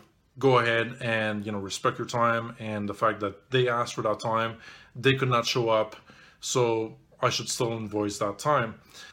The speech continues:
So I think that this is something we could have a debate on. Maybe there's some good arguments on both sides,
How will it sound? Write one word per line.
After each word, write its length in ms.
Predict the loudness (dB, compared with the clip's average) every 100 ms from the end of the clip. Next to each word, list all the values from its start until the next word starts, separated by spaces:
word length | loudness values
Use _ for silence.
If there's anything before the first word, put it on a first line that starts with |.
| _
So 160 | 2 4
I 40 |
think 200 | 6 2
that 160 | 2 0
this 160 | -2
is 100 | 0
something 400 | 0 0 0 0
we 80 | 0
could 260 | -2 -4 -8
have 220 | -4 -4
a 20 | -2
debate 380 | 0 2 2
on. 440 | 2 2 2 -4 -6 -14 -14
Maybe 240 | -8 -6 -2
there's 220 | -2 -2
some 160 | -4
good 140 | 0 2
arguments 400 | 2 0 -4 -4
on 100 | 0
both 260 | 0 0
sides, 580 | 2 4 4 2 -4 -10